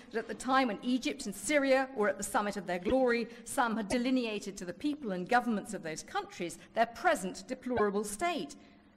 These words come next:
Is it not probable that those governments would have taken care to avoid those fatal mistakes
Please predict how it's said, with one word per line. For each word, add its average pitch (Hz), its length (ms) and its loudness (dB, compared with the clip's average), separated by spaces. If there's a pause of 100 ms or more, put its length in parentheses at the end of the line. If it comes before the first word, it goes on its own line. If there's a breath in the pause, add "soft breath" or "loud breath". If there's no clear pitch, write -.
(240 loud breath)
Is 220 120 -6
it 269 120 -2
not 269 240 0
probable 247 440 0
that - 140 -6
those 208 220 2
governments 226 680 4
would 208 140 -2
have 208 100 -10
taken 220 300 -4
care 254 320 4
to 247 160 -2
avoid 214 600 2
those 190 220 -4
fatal 220 400 -4
mistakes 196 580 -4